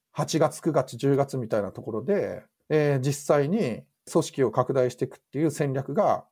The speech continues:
あり得るという話になって、えー、二千十七年の十二月一日からですね、私が、まあ、ブイピーオブEというポジションを新たに作って、えー、私が初代に就任して、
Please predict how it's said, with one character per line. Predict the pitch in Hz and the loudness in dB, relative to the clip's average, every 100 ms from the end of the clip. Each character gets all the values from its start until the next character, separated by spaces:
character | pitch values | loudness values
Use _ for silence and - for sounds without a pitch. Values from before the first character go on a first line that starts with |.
| _ - | _ 0
あ | 143 | 2
り | 143 | 4
得 | 147 117 | 4 2
る | |
と | 110 110 | 0 -8
い | |
う | |
話 | 113 123 143 117 | -6 -8 -8 -8
に | |
な | 120 | -8
っ | - _ - | -12 _ -6
て、 | 285 165 98 - _ _ - | -2 0 -2 -6 _ _ 0
え | 160 156 147 | 2 4 2
ー、 | |
二 | 143 147 | 2 2
千 | 185 147 135 | 0 2 0
十 | 156 151 147 | 2 2 2
七 | 156 151 | 2 2
年 | 131 139 | 2 0
の | 247 277 - _ _ - | 2 2 -2 _ _ -6
十 | 131 160 160 | 2 4 4
二 | 160 | 4
月 | 156 - 160 | 2 2 0
一 | 156 | 2
日 | 151 | 0
か | 107 | -2
ら | |
で | - | -4
す | 139 | -8
ね、 | 156 _ _ _ - | -10 _ _ _ -4
私 | 156 143 156 | -2 0 2
が、 | 208 226 - _ - | 2 2 -4 _ 0
ま | 156 | 2
あ、 | |
ブ | 135 214 | 4 2
イ | 185 | 0
ピ | - 226 | -2 2
ー | 214 | 2
オ | |
ブ | 208 220 | 2 0
E | 220 | 2
と | 127 | 2
い | 117 | 2
う | |
ポ | - 156 | 2 0
ジ | 165 | 2
シ | 190 | 0
ョ | |
ン | 175 | 2
を | 160 | 2
新 | 208 | 2
た | 131 | 2
に | 104 | -4
作 | - 196 | -2 -4
っ | |
て、 | - - 233 - _ _ - | -4 -2 -2 -2 _ _ -2
え | 156 | 2
ー、 | |
私 | 147 143 151 | 2 2 0
が | 156 | 2
初 | 165 | 4
代 | 139 110 | 4 4
に | 107 | -2
就 | - 120 | 0 2
任 | 123 120 | 2 -4
し | - | -6
て、 | - 285 | -2 -2